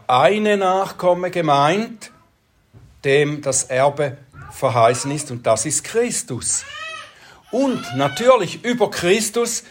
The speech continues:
kommt das Erbe an uns, die wir mit ihm vereint sind.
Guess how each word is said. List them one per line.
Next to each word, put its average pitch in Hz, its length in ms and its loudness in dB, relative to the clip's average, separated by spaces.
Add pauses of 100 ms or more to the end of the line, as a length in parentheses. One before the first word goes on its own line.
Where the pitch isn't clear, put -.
(220)
kommt 185 380 4
das 202 180 4
Erbe 160 460 6
an 175 180 4
uns, 233 580 0 (380)
die 151 180 -4
wir 196 380 4 (180)
mit 139 280 -6
ihm 160 220 -4
vereint 214 600 2
sind. 185 460 -2